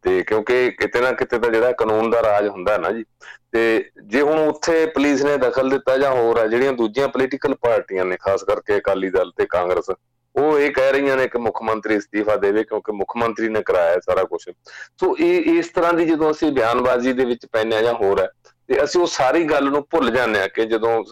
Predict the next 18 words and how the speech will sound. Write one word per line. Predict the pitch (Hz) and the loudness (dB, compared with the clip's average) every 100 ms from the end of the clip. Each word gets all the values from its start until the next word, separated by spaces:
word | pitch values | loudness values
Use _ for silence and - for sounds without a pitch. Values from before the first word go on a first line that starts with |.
| - 110 | -4 -4
ਅਸੀਂ | - 131 | -2 -4
ਸੀ | 120 127 | -2 0
ਉਦੋਂ | 113 117 120 - 101 | 0 2 0 0 -4
ਜਿਹੜਾ | 104 117 | 0 0
ਸੀਗਾ | 117 110 110 | -2 -4 -2
ਉਹ, | 113 98 104 - - | 0 0 -4 -4 -4
ਉਦੋਂ | 113 127 | -2 -2
situation | 120 104 - 101 110 95 | -4 -8 -4 -2 -2 -6
ਕੀ | 98 101 | -4 -4
ਸੀ। | - | -4
ਅਹ, | 87 - - - - 107 104 98 | -8 -10 -18 -8 -2 2 2 0
ਕਾਂਗਰਸ | - 120 123 135 | 0 0 2 0
ਦੇ | - 151 | 0 0
ਸਰਕਾਰ | 143 117 123 123 | 0 0 0 2
ਵੇਲੇ | 127 135 | 2 2
ਜਿਹੜੀ | 123 135 | 0 -2
ਪਟਿਆਲੇ | 127 117 107 107 | -2 0 2 2
ਦੀ | 120 | 0